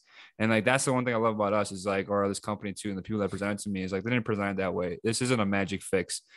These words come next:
These are the tools and resources and guidance that got these people success in the markets, and they've offered you a blueprint to follow it similarly. But yeah, do you have some, like, a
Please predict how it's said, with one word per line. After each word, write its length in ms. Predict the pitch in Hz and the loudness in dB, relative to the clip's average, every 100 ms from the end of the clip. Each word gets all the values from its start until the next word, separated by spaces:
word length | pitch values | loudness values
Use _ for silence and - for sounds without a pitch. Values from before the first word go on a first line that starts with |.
| - - | -20 -2
These 140 | 123 | 4
are 40 | 135 | 4
the 120 | 113 | 4
tools 320 | - 117 123 | 0 2 4
and 100 | 110 | 4
resources 520 | 107 110 113 - 104 | 2 2 0 -2 -6
and 80 | 92 | -2
guidance 280 | 95 110 117 | 0 0 0
that 80 | 101 | -2
got 240 | 107 104 | 0 0
these 160 | 104 104 | -2 -4
people 240 | - 123 | -6 -6
success 400 | - 117 131 127 | -6 0 0 0
in 60 | 131 | -2
the 40 | |
markets, 460 | 131 135 139 147 - _ _ _ _ - | 0 2 2 -2 -4 _ _ _ _ -2
and 80 | 110 | 0
they've 160 | 107 | 4
offered 300 | 110 113 117 | 6 6 4
you 140 | 110 110 | 2 2
a 40 | |
blueprint 420 | 101 110 107 101 | 2 -2 -2 -4
to 100 | 95 | -4
follow 260 | - 98 95 | 2 4 4
it 100 | 90 | 2
similarly. 380 | 101 95 87 90 | -2 -2 -2 -2
But 260 | 98 - 120 | 0 2 2
yeah, 100 | 117 | 2
do 100 | 104 | 4
you 120 | 113 | 4
have 240 | 123 120 | 4 2
some, 260 | - 123 123 | 0 -4 -2
like, 240 | 113 104 | -2 0
a 240 | 104 95 | 2 2